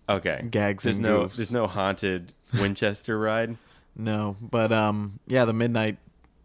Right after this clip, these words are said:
Speaker 2: tour they do on each Friday the thirteenth and on, uh, Halloween.
Speaker 1: Oh,
Speaker 2: Uh,
Speaker 1: gotta
Speaker 2: that's, yeah, they
Speaker 1: go.
Speaker 2: turn out all the lights
Speaker 1: Jamie's
Speaker 2: and
Speaker 1: birthday is October twenty-seventh.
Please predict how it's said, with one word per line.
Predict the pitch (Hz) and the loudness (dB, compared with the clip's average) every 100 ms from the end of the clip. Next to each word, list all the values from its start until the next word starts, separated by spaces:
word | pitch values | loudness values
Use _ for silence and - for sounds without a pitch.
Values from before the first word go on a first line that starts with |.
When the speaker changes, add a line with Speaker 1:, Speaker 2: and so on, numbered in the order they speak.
| - | -6
Speaker 2:
tour | 110 104 104 | -2 0 2
they | 101 | 0
do | 98 101 | 0 0
on | 98 95 95 - | 0 -2 -8 -8
each | 104 - | -8 -8
Friday | - 107 104 | 0 2 2
the | 101 | -4
thirteenth | 101 107 98 104 104 101 | -2 -4 -2 -6 -6 -6
and | 95 95 | -6 -4
on, | 92 92 82 - _ _ _ - - _ - | -4 -6 -8 -14 _ _ _ -20 -20 _ -8
uh, | 78 60 | -6 -4
Halloween. | 101 101 95 85 92 85 98 _ _ _ _ _ _ _ _ - - - 104 | -2 0 0 -4 -6 -8 -12 _ _ _ _ _ _ _ _ -20 -20 -10 -4
Speaker 1:
Oh, | |
Speaker 2:
Uh, | 92 73 65 | -2 -2 -4
Speaker 1:
gotta | - - - | -8 -16 -4
Speaker 2:
that's, | 107 101 - | -2 -2 -4
yeah, | 104 87 | -4 -2
they | 92 | -4
Speaker 1:
go. | 98 | -6
Speaker 2:
turn | 101 | -4
out | 87 85 | -4 -2
all | 87 | -2
the | 85 | -2
lights | 82 | 0
Speaker 1:
Jamie's | 135 143 | 4 2
Speaker 2:
and | 139 | 2
Speaker 1:
birthday | 156 170 139 | -4 -2 -2
is | 127 113 | -2 -2
October | 113 - 127 123 123 123 | -4 -4 -4 -2 -4 -4
twenty-seventh. | - 127 120 - 143 131 - | -6 -6 -6 -4 -6 -6 -8